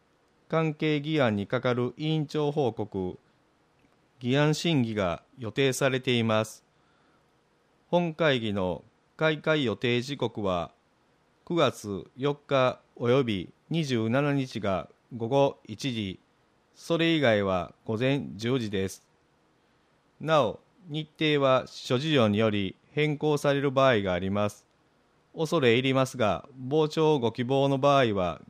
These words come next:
議会事務局まで日時をお問い合わせください。続いて、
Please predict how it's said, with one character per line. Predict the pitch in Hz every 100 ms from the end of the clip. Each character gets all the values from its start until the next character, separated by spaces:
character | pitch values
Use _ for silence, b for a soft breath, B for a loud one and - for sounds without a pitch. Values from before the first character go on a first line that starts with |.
| -
議 | 135
会 | 156 156 143
事 |
務 | 156 160
局 | 131 110
ま | 113 135
で | 107 87 -
日 | 113 120 143
時 | 120
を | 101 90
お | 107
問 | 117 117
い |
合 | 123
わ | 123
せ | 123
く | 127
だ | 127 120
さ | 107
い。 | 92 82 _ _ _ _ _ _ _ _ _ _ _ _ _ _ _ _ _
続 | - 165 165
い | 117
て、 | 107 92